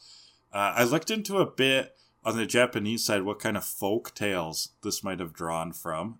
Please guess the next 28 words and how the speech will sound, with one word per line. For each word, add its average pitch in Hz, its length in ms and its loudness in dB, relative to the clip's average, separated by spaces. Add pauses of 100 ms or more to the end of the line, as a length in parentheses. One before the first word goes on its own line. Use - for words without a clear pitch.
A-, 101 40 -6
and 98 260 -4
I'm 101 100 -2
really 120 160 2
talking 113 220 -4
about 92 180 -4
Misty, 95 640 -2 (300)
you 95 100 -10
know, 90 100 -4
not 90 380 0
revealing 90 500 -4
kind 90 200 -8
of 82 100 -10
her 90 100 -8
origin 90 480 -8
story 85 560 -4
until, 82 520 -8 (180)
until 90 220 -4
the 87 100 -2
convenient 85 580 -6
moment. 85 460 -8 (400)
Uh, 95 320 2 (120)
there's 110 260 2
a 117 80 2
tale 120 580 2 (300)
called, 107 420 4 (120)
uh, 92 180 -6 (100)
Kuzunoha 110 1040 6